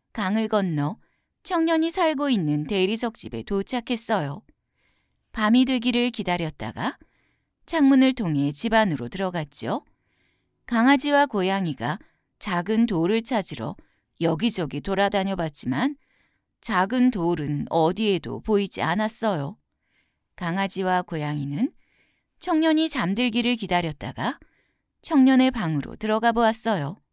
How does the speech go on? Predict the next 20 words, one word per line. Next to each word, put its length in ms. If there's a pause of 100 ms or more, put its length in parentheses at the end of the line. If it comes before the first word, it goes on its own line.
(600)
"멍멍아, 680 (360)
청년 420
좀 260
봐. 260 (360)
작은 480
돌을 480
입에 260
물고 420
있어." 440 (480)
청년은 640 (460)
돌을 380
훔쳐가지 600
못하도록 800 (460)
입에 280
물고 480
잠이 360
들어 220
있었어요. 720 (800)
고양이와 600
강아지는 760